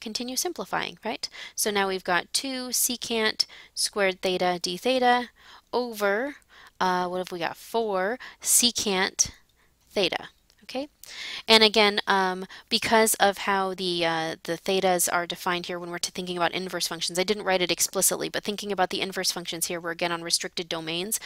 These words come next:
So we know that this secant is gonna be positive, which means it comes out of the radical already positive, no absolute value needed. Okay, we can continue and simplify this, however. The two and the four can come out front as a one half,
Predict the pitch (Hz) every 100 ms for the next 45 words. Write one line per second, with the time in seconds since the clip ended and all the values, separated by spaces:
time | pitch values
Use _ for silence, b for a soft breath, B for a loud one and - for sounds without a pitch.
0 | B B - 202 202 196 185 190 185 -
1 | 196 190 175 - 165 160 160 - 247 240
2 | 226 214 202 185 175 - 180 175 165 160
3 | 156 156 156 156 - 165 165 165 - 165
4 | 160 160 170 170 170 - - - 113 98
5 | - 101 - - B B B - 254 B
6 | B B 262 294 269 254 269 247 247 226
7 | 269 294 226 170 165 170 175 165 160 240
8 | - B B 202 - 240 226 214 202 190
9 | 202 269 - - 190 175 - 180 180 -
10 | 170 170 165 165 165 165 - 160 240 -
11 | -